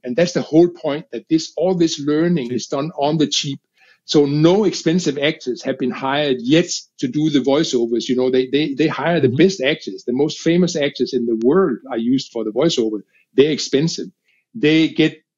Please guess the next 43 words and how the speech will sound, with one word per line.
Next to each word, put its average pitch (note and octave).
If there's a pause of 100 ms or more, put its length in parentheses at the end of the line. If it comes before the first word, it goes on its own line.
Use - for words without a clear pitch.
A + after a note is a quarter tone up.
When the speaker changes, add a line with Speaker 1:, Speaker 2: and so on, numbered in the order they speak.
(120)
Speaker 1:
the B2+
best -
music D#3
composers C#3
in C3
the B2+
world C3+
to C3+
compose C3+
the B2+
music, B2+
also C#3
very B2+
expensive. B2+
But B2+
none D3+
of G3
this E3+
is C3
done D3
yet, G#2 (140)
not D#3
until D3
they C3
really C3+
know B2
what A2+
they're G#2
doing. A#2+ (480)
So C#3
this F3+
is F#3
cheap. - (480)
And C#3
this G#3
process F3+ (180)
is, - (240)
it A#2+
goes F3
through E3
eight F#3+
or D#3
nine C#3+